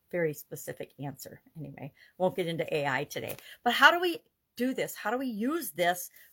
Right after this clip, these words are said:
Grasp the nettle. I don't think I've ever said grasp the nettle in my entire life, with the exception of sharing this idiom. But how do we do that? How do we do the hard things in our business? 'Cause I guarantee if you're in business any amount of time, you are gonna be required to do hard things.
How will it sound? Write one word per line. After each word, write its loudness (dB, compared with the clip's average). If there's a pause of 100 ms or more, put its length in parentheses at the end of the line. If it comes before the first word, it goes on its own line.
Grasp 8
the 0
nettle. 0
I -4
don't -6
think -8
I've 0
ever 2
said 2 (340)
grasp 0
the 4
nettle 2
in -6
my -2
entire 0
life, -4 (100)
with -2
the -4
exception -2
of -6 (200)
sharing -2
this -6
idiom. -4 (460)
But 8
how 2
do 2
we 0
do 2
that? 2
How 2
do 6
we 2
do 0
the 4
hard 2
things 0
in 2
our 0
business? 2 (300)
'Cause -2
I 8
guarantee 4
if 2
you're 2
in 4
business 6
any 4
amount 2
of -10
time, 2 (400)
you 4
are 10
gonna 4
be 0
required 0
to -8
do -6
hard -2
things. -8